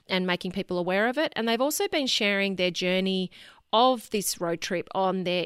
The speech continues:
Instagram account. So I'm gonna pop a link in the resources so that you can check that out.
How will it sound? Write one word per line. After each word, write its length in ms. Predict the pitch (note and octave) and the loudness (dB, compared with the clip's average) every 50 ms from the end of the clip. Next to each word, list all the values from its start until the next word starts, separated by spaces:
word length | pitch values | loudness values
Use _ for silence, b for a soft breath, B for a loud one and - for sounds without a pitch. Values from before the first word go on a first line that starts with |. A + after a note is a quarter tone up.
| - | -2
Instagram 480 | - F#3+ - - G3 - F3 F3 E3+ E3 | -4 -4 -4 -4 -4 -4 -4 -2 -2 -4
account. 460 | D#3+ - - F3 E3 D#3 - - - | -6 -6 -8 -8 -8 -8 -10 -8 -8
So 160 | - - G3 | -4 -2 0
I'm 240 | F#3 F#3 - - G3+ | 0 0 0 -2 -2
gonna 140 | A3 A#3 B3+ | -2 -2 0
pop 380 | - - B3+ A#3+ A3+ - _ _ _ _ _ - | 0 0 2 2 0 0 _ _ _ _ _ -2
a 60 | G3+ | -2
link 260 | G3 G3+ G#3 - - | 0 -2 -2 -2 -2
in 80 | G3+ F#3+ | -2 -2
the 100 | F3+ E3 | -2 0
resources 580 | F#3+ A3+ B3 - - A#3 A#3 A3 - A#3 A3 | 0 0 0 0 0 -2 -2 -2 -2 -2 -2
so 100 | - G#3+ | -2 -2
that 120 | F3+ F#3 - | -4 -4 -6
you 60 | - | -6
can 120 | - G3 | -6 -6
check 240 | - - G#3 G3 - | -4 -6 -6 -6 -4
that 160 | - F#3 F#3 | -4 -2 0
out. 220 | F#3+ G3 G#3 - | 2 4 2 2